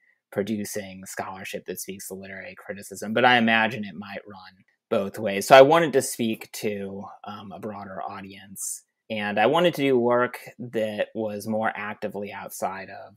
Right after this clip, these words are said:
the classroom. And so I went to law school not really knowing anything about what the law was, um, although I had an, uh, an erroneous idea, <laughs> as I think a lot of people who go to law school do, um, and, uh, have been fortunate enough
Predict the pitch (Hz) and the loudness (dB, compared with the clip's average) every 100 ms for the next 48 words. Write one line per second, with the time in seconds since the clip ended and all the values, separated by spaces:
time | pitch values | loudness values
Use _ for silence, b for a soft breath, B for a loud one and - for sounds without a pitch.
0 | - 92 95 92 90 - 90 90 85 - | -16 -10 -10 -10 -14 -12 -12 -14 -20 -20
1 | _ 120 120 131 143 147 120 104 107 104 | _ -6 2 4 4 2 0 -2 -4 -4
2 | 104 104 104 - 110 107 101 101 104 104 | -6 -6 -8 -4 -4 -6 -10 -10 -8 -10
3 | 101 104 - 101 - 98 - 104 101 101 | -10 -12 -12 -14 -14 -16 -12 -12 -8 -10
4 | 98 98 95 107 107 95 98 - - _ | -10 -12 -12 -6 -6 -6 -10 -12 -12 _
5 | b b 101 - 117 107 107 107 107 107 | b b -16 -4 0 4 4 4 4 0
6 | 101 - 113 104 113 127 127 107 104 110 | -6 -4 -2 0 2 2 2 2 -2 -4
7 | 107 113 98 98 - - 185 151 123 123 | 0 0 -2 -6 -6 0 4 6 8 8
8 | 120 120 110 110 110 113 101 110 104 104 | 6 4 4 4 2 0 -4 -4 -2 -2
9 | 101 101 101 101 110 101 98 98 98 113 | -2 -4 -4 -8 -10 -10 -12 -14 -16 -14
10 | - 107 98 98 _ - 110 101 98 98 | -10 -10 -10 -18 _ -8 -4 -2 0 -2
11 | 104 110 95 95 92 95 101 - - - | -4 -2 0 0 -2 -8 -12 -12 -8 0
12 | 123 117 117 113 123 120 117 107 104 101 | 0 2 0 2 2 2 0 -2 -2 -4
13 | 101 | -6